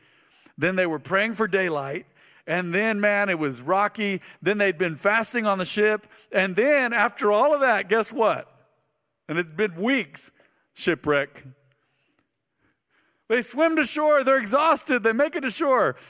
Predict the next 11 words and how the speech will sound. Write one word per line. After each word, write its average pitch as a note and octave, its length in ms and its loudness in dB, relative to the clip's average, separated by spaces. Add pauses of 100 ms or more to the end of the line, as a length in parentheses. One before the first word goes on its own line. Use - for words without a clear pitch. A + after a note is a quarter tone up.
(140)
They're G#3 160 2 (920)
building D#4+ 320 2
a C#4+ 80 2
fire. G#3+ 520 2
<laughs> D#3 80 -2
A G3+ 60 2
poisonous F3 520 0
snake C3 320 -4
bites B2+ 280 -4
Paul. A2 340 -14 (680)
<laughs> - 100 -4